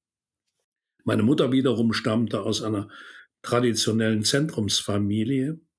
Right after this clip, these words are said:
also Handwerker. Das waren Handwerker, Ingenieure, Architekten. Äh, mein Großvater war ein Dachdecker mit einem sehr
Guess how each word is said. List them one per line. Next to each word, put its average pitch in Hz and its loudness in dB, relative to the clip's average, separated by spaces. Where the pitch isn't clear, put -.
also - -10
Handwerker. 113 0
Das - -2
waren 107 0
Handwerker, 117 0
Ingenieure, 110 0
Architekten. 110 -2
Äh, 110 -2
mein 107 0
Großvater 113 -2
war 113 -2
ein 101 0
Dachdecker 113 0
mit 107 -4
einem 107 -2
sehr 107 0